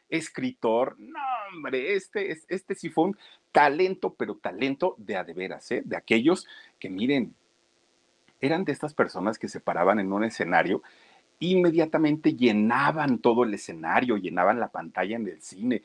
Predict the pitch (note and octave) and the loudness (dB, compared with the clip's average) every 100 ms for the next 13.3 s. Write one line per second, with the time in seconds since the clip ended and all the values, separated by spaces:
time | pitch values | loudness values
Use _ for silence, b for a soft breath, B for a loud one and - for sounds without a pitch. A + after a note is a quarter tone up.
0 | B B - B2+ D#3 - D3+ B2 A2 A2+ | B B -6 -6 -4 -6 -6 -8 -6 -4
1 | A#2+ - C#3 B2+ A2 A2+ D#3+ D#3 C#3+ D3 | -4 -4 -4 -4 -4 -2 2 2 0 -4
2 | D3+ - - G#2 F#2+ G#2 B B B - | -2 -4 -2 -2 0 -2 B B B -4
3 | B2+ B2+ B2 B2 A#2+ F3+ - F3+ - - | -2 0 0 0 0 -2 -2 -6 -10 -6
4 | F#2+ - G2 F#2 - - - D#2+ - - | -6 -4 -4 -4 -4 -8 -6 -6 -8 -8
5 | G#2 - F2 B B B G#2 B2+ - D3+ | -4 -4 -6 B B B 0 2 4 0
6 | - F#2+ F#2+ G2 G2 G2 E2+ - E2+ E2+ | 0 -4 -2 -2 -4 -6 -8 -6 0 0
7 | E2 E2+ G#2 - A2+ F3+ G#3 - G#2+ F#2 | 2 4 2 2 4 6 4 2 0 0
8 | F#2+ F#2 E2 D#2 D#2 B B B B B | -2 -6 -10 -12 -12 B B B B B
9 | - _ - G3 - A#3 E3 - B2+ C#3 | -20 _ 6 6 6 -2 0 2 4 2
10 | A#2+ - F#2+ G2 G2+ G#2 C3 B2+ C#3 A#2+ | -2 -6 -6 -2 -2 -2 -4 -6 -8 -4
11 | - G2+ G#2+ F#2+ - D#2+ D#2 F#2 F2+ F2+ | 0 0 -2 -6 -12 -20 -6 -2 -2 -4
12 | - E2+ - - - E2+ E2 G2+ - F2+ | -8 -8 -10 -20 -16 -12 -8 -8 -6 -6
13 | F2+ F#2 | -6 -8